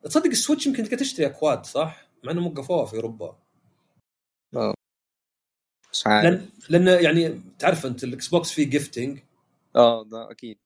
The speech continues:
Speaker 1: البلاي ستيشن والسويتش كان فيهم أكواد للألعاب،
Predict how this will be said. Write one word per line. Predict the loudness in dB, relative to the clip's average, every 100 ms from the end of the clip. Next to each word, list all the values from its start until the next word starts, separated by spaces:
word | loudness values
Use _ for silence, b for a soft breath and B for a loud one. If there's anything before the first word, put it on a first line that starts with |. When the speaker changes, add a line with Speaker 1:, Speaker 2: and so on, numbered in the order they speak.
| _ _ _ -4
Speaker 1:
البلاي | -2 0 0
ستيشن | 2 2 0
والسويتش | -4 -2 0 0 -2
كان | -2 0 0
فيهم | 0 -2 0 -4 -8
أكواد | -14 -6 -2 -2 -2
للألعاب، | -8 -4 0 0 -2